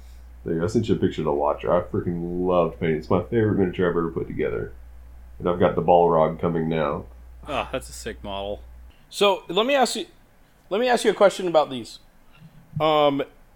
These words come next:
Speaker 3: with, with these models, right? Because, like, obviously it's kind of a closed universe, right? And there's limitations on how much the game can expand. So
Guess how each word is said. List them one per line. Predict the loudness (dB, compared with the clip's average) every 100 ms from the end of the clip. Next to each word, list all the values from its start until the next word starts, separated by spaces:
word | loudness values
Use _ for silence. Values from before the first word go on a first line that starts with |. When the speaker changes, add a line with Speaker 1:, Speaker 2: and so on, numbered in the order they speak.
| -4
Speaker 3:
with, | 4 4 4 -12 -2
with | 0 0
these | 0 0 0
models, | 2 4 4 0 -4 0
right? | 2 2 0
Because, | 0 0 2
like, | 0 0 -2 -8 0
obviously | 2 2 -2 -2
it's | -4 -2
kind | -2
of | 0
a | -4
closed | -4 0 2 0 -4
universe, | -4 -4 -4 -6 -6 -6 -2
right? | -2 -2
And | -4 -4
there's | -4 -4 -6 -8 -10
limitations | -4 0 2 2 2 0 0 -4
on | -4
how | -4 -4
much | -6 -8 -10 -12 -18 -20 -20 -10
the | -4
game | 0 0
can | -2 -4
expand. | -4 -4 -4 -2
So | -4 -4